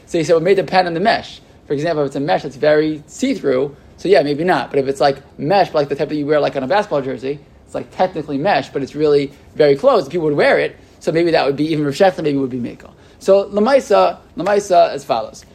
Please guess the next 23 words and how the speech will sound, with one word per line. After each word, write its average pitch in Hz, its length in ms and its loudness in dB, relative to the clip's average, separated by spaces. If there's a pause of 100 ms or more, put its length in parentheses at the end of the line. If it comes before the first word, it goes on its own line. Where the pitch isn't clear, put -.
(120)
Person 208 240 2
has 180 100 0
a 160 40 -10
choice. 175 260 2
We 147 60 -12
talked 165 200 -2
yesterday. 147 500 -2 (440)
Obviously, 156 480 0
you 135 160 -4
know, 139 80 0
a 135 40 0
person 160 180 0
wants 151 100 -2
to 143 60 -4
be 143 60 0
machmir 170 300 0
for 147 120 -4
wool, 196 440 2 (120)
gavaldik, 131 400 -4
great. 135 220 -2 (320)
If - 180 -10
not, 208 300 0 (320)
cotton, 208 520 0